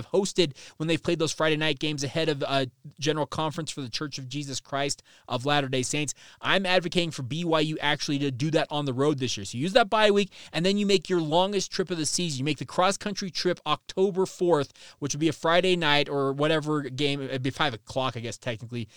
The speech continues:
here on the, uh, in the Mountain Time Zone, seven o'clock Eastern Time, and you play at U C F.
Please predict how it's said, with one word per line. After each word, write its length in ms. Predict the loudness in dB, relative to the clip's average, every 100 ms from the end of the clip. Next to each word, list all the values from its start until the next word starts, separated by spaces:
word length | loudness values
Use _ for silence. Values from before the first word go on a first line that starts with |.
| -20 -6
here 220 | 0 0
on 100 | 0
the, 80 | -2 -2
uh, 320 | -2 -2 -2 -4
in 140 | -4
the 60 | -2
Mountain 260 | -2 -4
Time 280 | -4 -2 -2
Zone, 160 | -4 -2
seven 240 | -2 -4
o'clock 260 | -4 -6 -6
Eastern 360 | -8 -8 -6 -6
Time, 220 | -2 -4 -4 -10
and 140 | -4 -2
you 60 |
play 240 | 2 2 4
at 200 | 0 -2
U 120 | -4
C 260 | -6 -2 -2
F. 220 | -2 -6